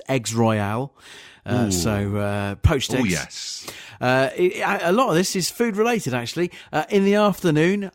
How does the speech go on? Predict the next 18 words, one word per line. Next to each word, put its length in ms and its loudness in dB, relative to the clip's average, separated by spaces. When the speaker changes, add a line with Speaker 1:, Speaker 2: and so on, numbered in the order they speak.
Speaker 1:
over 260 4
to 140 -4
the 180 2
in-laws 480 0
for 200 -4
a 80 2
big, 420 -4
uh, 220 0
ham 600 -2
that 140 2
had 120 -6
been 200 -2
done, 220 -4
a 80 -4
New 220 0
Year's 360 -2
ham. 440 -2
Uh, 160 0